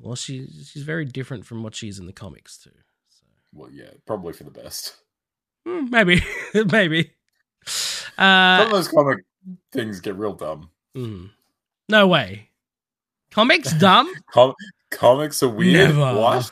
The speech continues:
Speaker 1: <laughs> Uh, as Sylvie
Speaker 2: Sure.
Speaker 1: prepares their next move, Loki prepares to confess his feelings to her,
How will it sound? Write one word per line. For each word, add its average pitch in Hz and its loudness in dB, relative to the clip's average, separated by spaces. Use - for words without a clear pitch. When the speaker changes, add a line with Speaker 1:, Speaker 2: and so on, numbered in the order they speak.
Speaker 1:
<laughs> 139 -6
Uh, 185 4
as 190 4
Sylvie 262 0
Speaker 2:
Sure. 202 -2
Speaker 1:
prepares 180 0
their 160 0
next 165 -4
move, 131 -4
Loki 185 -4
prepares 151 -4
to - -16
confess 151 -8
his 139 -8
feelings 139 -8
to 139 -8
her, 127 -8